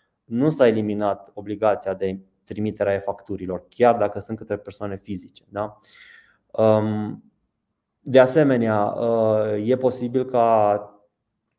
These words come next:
o companie să emită doar bonuri fiscale. Uh,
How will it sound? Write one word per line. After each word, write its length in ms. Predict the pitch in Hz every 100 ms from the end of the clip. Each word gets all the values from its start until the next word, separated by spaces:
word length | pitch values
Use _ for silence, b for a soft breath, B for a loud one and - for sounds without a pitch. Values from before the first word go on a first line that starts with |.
| _ _ _ _
o 120 | 113
companie 460 | - 110 110 107 107
să 160 | 107
emită 280 | 107 104 107
doar 200 | 107 110
bonuri 280 | 110 110 104
fiscale. 600 | 110 - 123 98 90 - b b b _
Uh, 760 | - 101 98 98 95 92 92